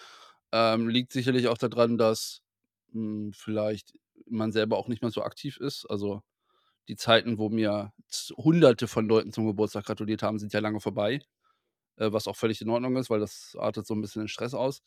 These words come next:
Ähm, aber ja, die dann dran denken, die rufen dann tatsächlich eher an.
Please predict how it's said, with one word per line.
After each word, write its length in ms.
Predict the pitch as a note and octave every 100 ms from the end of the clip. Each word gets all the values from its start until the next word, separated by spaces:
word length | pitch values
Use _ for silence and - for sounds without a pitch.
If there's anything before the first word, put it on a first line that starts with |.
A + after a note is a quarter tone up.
| _ _ _ _ _ -
Ähm, 680 | A#2 A#2 A2+ A2 A2 A2 G#2 _ _ _ _ _ _
aber 720 | - A#2 A#2 B2 A#2 A2+ A2 -
ja, 340 | A#2 C3+ E3+
die 120 | B2 B2+
dann 160 | C3
dran 200 | B2 B2
denken, 300 | B2 C3+ C3+
die 100 | B2+
rufen 240 | B2+ C#3 C#3+
dann 140 | B2+
tatsächlich 480 | C3+ B2 C#3+ B2+ -
eher 220 | A2 G2+
an. 280 | G#2+ B2 C#3+